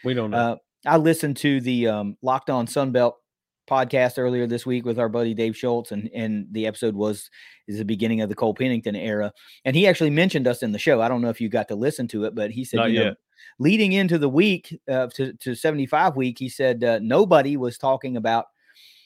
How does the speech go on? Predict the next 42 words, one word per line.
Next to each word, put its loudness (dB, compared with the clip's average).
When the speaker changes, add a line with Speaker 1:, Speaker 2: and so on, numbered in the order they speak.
Speaker 2:
uh, 0
Cam -2
Fancher -4
not -4
playing. 2
He -6
said, -6
"We -4
follow," 0
he -8
said, -8
"I -4
follow 2
Luke -4
Creasy -6
pretty -6
closely. 0
I 0
follow 0
the -6
guys 0
from -6
the -6
Thundercast 2
pretty -2
closely, 0
and 0
nobody 2
was -6
saying 0
anything." -8
Well, -2
the -6
reason 2
for 0
that 4
is 0
nothing 4
was 2
said. 4
Nobody 4
knew, 0